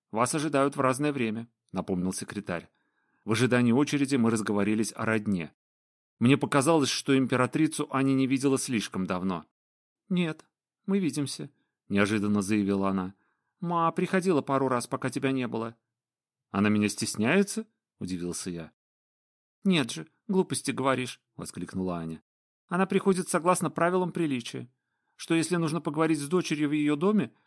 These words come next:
то лучше всего это делать, когда её жениха там нет". Я посмеялся на эти правила, но Аня оставалась серьёзной. Пришлось убрать улыбку с лица. "Соблюдение некоторых правил в семейных отношениях иногда всё же требуется",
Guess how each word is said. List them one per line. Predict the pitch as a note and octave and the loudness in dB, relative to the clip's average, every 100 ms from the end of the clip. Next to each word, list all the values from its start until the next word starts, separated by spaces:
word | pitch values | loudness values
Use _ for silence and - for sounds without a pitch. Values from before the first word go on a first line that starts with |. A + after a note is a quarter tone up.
| _ | _
то | - | -2
лучше | D#3 G#3 G#3+ | 0 2 0
всего | F#3+ G3+ F#3+ | 2 4 4
это | F3+ | 4
делать, | C#3 C#3 E3+ - | 2 2 0 0
когда | D3 C#3 | -2 0
её | C3+ C3 C3+ D3+ | 0 0 0 -2
жениха | C#3+ C#3 C3 F3+ | -2 -2 -2 -6
там | - D3 | -4 -2
нет". | A#2 F#2 - _ _ _ _ _ _ - | -2 -4 -6 _ _ _ _ _ _ -4
Я | G#2+ G2+ | -2 0
посмеялся | G2 A2 A#2+ D3+ C#3 | 0 2 4 4 2
на | C3+ | 0
эти | B2+ C3+ | 0 -2
правила, | B2 A#2+ A#2+ B2 B2 _ _ _ - | 0 2 2 0 -4 _ _ _ 0
но | A2+ E3 A#2+ | 2 2 0
Аня | A2+ C3 | 0 0
оставалась | C#3 D3+ A#2+ G#2+ G#2 | 0 0 0 2 0
серьёзной. | - B2 F2+ D#2+ D#2+ D2+ _ _ _ _ _ _ | -2 -4 -4 -8 -12 -16 _ _ _ _ _ _
Пришлось | - E2+ A2+ G#2 | -10 -6 -4 -4
убрать | C#3+ E2 D2 | -4 -6 -6
улыбку | E2+ E2 - | -6 -8 -10
с | - | -8
лица. | F#2 E2 - D2+ - _ _ _ _ _ _ _ _ _ | -8 -8 -10 -12 -16 _ _ _ _ _ _ _ _ _
"Соблюдение | - E3+ F3+ F#3+ F#3 F#3 | -8 -2 2 4 4 2
некоторых | F3+ - F3+ - | -2 -4 -4 -2
правил | G#3+ G#3+ C#3 | -2 0 -2
в | |
семейных | - C#3 C#3 C3 | -2 0 0 -2
отношениях | C#3 C#3 G3 F#3+ - | -4 -2 0 -2 -2
иногда | D3 D#3 E3+ | -4 -2 -2
всё | - D#3+ | -2 -6
же | D#3+ | -6
требуется", | B2+ G2 G2+ G2+ - | -6 -4 -4 -6 -10